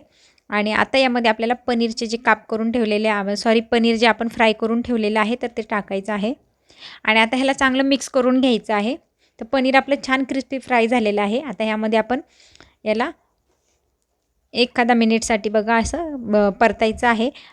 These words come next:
आणि आता याच्यावरती आपण कांदा पात जी बारीक कट करून ठेवली होती ना, तर ती पण टाकून घ्यायची आहे. आणि बघा, इथं आपलं पनीर चिली मस्त रेडी झालेलं आहे, अगदी झटपट.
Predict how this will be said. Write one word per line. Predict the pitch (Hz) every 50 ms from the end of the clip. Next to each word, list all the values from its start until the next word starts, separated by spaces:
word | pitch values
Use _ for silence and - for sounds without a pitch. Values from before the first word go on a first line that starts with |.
| _ -
आणि | 214 214 214 220
आता | 214 214 202 - 226
याच्यावरती | 220 214 220 - 233 220 220 214 - 226
आपण | 214 214 - 262 269
कांदा | - 254 233 214 202 214
पात | 214 - 214 208
जी | 196 196 220
बारीक | 208 226 208 202 208 208 -
कट | 226 202 - -
करून | 226 214 214 214 220
ठेवली | - 226 214 220 220 226
होती | 214 - 226
ना, | 214 240 240 -
तर | 247 - -
ती | 240
पण | 226 - 240 240
टाकून | 233 247 226 226 - 233 240 247
घ्यायची | 247 247 220 - - 202
आहे. | 196 208 254 285 - _ _ _ _ _ _ _ _ _ _ _ _ _ _ _ _ _ _ - _ - - - - _ -
आणि | 220 202
बघा, | 190 202 196 208
इथं | 208 208 214
आपलं | 208 208 220 208 214 - -
पनीर | 233 220 226 226 233
चिली | 226 - - 240 226 240
मस्त | 220 220 226 226 - - - 277 349 - - - - -
रेडी | 220 220 240 247 240 277
झालेलं | 240 277 254 240 233 226 226 233
आहे, | 220 208 190 208 220 214 202
अगदी | 196 233 240 226 262 269
झटपट. | 226 226 254 - - _ - 208